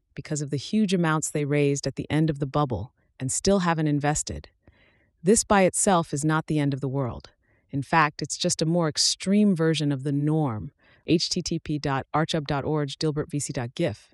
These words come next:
in the V C business. Too much money chasing too few deals. Unfortunately, those few deals now want less and less money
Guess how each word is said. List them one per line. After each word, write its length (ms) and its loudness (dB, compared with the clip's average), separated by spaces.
in 80 -4
the 80 -4
V 120 -4
C 200 -4
business. 480 -8
Too 200 0
much 240 0
money 260 0
chasing 540 -2
too 180 -2
few 240 -6
deals. 560 -6
Unfortunately, 800 -2
those 220 2
few 240 -2
deals 320 2
now 180 2
want 240 -2
less 320 0
and 100 -2
less 240 -2
money 380 -2